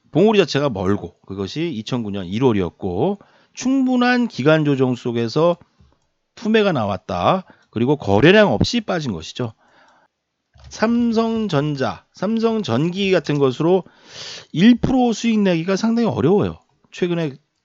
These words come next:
좀 핫했던 종목이죠. 오히려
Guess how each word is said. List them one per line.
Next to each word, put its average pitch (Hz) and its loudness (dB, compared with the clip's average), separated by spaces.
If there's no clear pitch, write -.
좀 120 -8
핫했던 - 0
종목이죠. 98 -4
오히려 120 -2